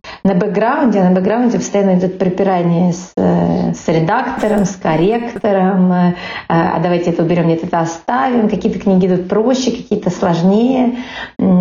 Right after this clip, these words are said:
э, в каких-то, м, и у меня родилась идея, мы тут же эту оде-, идею записали, я сдала книгу, и она вышла.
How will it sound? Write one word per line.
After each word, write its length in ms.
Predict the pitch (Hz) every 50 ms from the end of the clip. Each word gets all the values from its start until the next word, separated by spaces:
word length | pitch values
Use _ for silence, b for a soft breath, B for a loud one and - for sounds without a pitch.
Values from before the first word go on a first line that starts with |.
| 180
э, 260 | 185 185 185 185 185 180
в 100 | 180 -
каких-то, 1040 | - 180 175 - 240 233 226 - - 202 185 180 180 175 170 170 170 170 170 160
м, 720 | 175 180 - - - - - - - - - - - - 160
и 100 | 160 165
у 20 | 175
меня 140 | 185 180
родилась 320 | 175 180 196 190 175 - 190
идея, 280 | 175 185 269 294 269
мы 100 | 208 196
тут 120 | 180 190 175
же 60 | 175
эту 140 | 165 165 - 170
оде-, 260 | 160 165 180 175 180
идею 200 | 175 175 196 185
записали, 420 | 180 175 170 - - 269 294 269 226
я 120 | 185 180
сдала 260 | 151 175 180 175 175 175
книгу, 380 | 175 220 247 294 254 202 202
и 60 | 180
она 120 | 175 180 196
вышла. 420 | 175 165 147 - - - 156 B